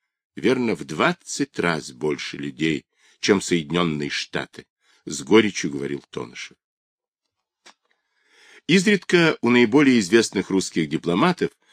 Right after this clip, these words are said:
союзники без большого интереса ещё о чём-то вежливо осведомлялись, но, видимо, были очень довольны, что Россия к переговорам не привлечена,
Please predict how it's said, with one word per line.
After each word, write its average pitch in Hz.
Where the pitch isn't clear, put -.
союзники 180
без 120
большого 135
интереса 123
ещё 147
о 139
чём-то 160
вежливо 123
осведомлялись, 95
но, 160
видимо, 160
были 120
очень 98
довольны, 92
что -
Россия 101
к -
переговорам 92
не 98
привлечена, 87